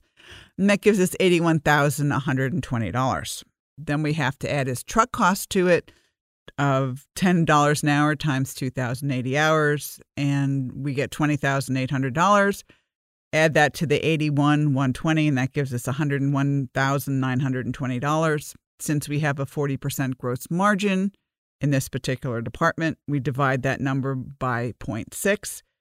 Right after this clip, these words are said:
to get a hundred and sixty-nine thousand eight hundred and sixty-six dollars and sixty-seven cents. Hundred and seventy thousand dollars, all right? So the guy says to you,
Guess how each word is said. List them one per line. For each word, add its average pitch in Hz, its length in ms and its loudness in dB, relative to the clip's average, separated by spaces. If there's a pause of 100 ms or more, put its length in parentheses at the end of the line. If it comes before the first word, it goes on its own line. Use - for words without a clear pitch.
(280)
to - 80 -8
get 165 180 4
a 170 40 4
hundred 151 320 2
and 143 100 0
sixty-nine 139 560 0
thousand 127 480 -2
eight 139 160 -2
hundred 139 220 -2
and 143 100 -4
sixty-six 143 480 -4
dollars 123 340 -4
and 151 100 -6
sixty-seven 131 460 -6
cents. 110 300 -8 (280)
Hundred 233 300 6
and 202 80 2
seventy 170 300 4
thousand 135 400 2
dollars, - 480 -8
all 151 80 2
right? 185 320 4
So 147 300 4 (380)
the 165 80 0
guy 170 240 8
says 170 340 2
to 170 80 0
you, 165 200 2